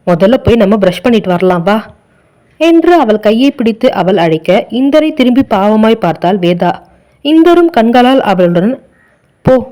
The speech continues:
என்று கூற, வேறு வழியின்றி உம்மென்று முகத்தை தூக்கி வைத்துக்கொண்டு அனாதியுடன் சென்றாள் அவள். சிறிது நேரத்திலேயே வேதாவை முகம் கை காலெல்லாம் கழுவி பல் துலக்க வைத்து அனாதி அழைத்து வந்தவள் அவளுக்கு பூஸ்டை கொடுக்க, அதை இரு கரங்களாலும்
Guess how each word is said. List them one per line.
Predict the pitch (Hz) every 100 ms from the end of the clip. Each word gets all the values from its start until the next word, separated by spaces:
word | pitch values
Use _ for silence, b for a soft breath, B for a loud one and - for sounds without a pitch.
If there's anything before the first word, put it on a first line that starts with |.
| -
என்று | 233 254 269
கூற, | - 180 165 196 - -
வேறு | 233 262 262
வழியின்றி | 240 302 330 254 262
உம்மென்று | 208 262 302 320 302
முகத்தை | 269 208 220 254
தூக்கி | - 220 208
வைத்துக்கொண்டு | 196 180 175 165 156
அனாதியுடன் | 226 247 277 311 285 233 233
சென்றாள் | 226 165 165 175
அவள். | 208 170 170 - b b b b b _ _
சிறிது | 349 381 370
நேரத்திலேயே | 349 339 339 311 302 311
வேதாவை | 311 262 285 277 294
முகம் | 233 247 269
கை | 220 220
காலெல்லாம் | 233 220 214 214
கழுவி | 214 170 165 220
பல் | - 262 277
துலக்க | 311 294 285
வைத்து | 220 180 214
அனாதி | 214 214 262 269
அழைத்து | 214 190 202
வந்தவள் | 208 165 156 170
அவளுக்கு | 214 214 220 214
பூஸ்டை | 220 262 - 277
கொடுக்க, | 254 170 165 170 180 b b b b
அதை | - 294 330
இரு | 269 320 359
கரங்களாலும் | 330 311 311 302 311